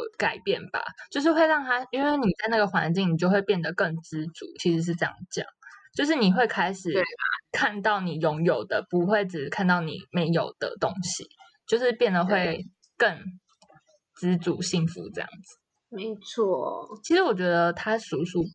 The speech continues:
Speaker 1: 朝上九不是一个坏人，就只是灭恶行善。 <laughs>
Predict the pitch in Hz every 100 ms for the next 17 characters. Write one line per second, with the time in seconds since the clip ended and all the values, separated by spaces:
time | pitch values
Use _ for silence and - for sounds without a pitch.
0 | - - 180 226 202 151 165 165 165 165
1 | - - - - _ - 233 208 165 160
2 | 175 185 185 185 _ _ - - - -
3 | 208 170 180 180 160 165 175 180 - -
4 | _ _ _ _ _ - 262 - 302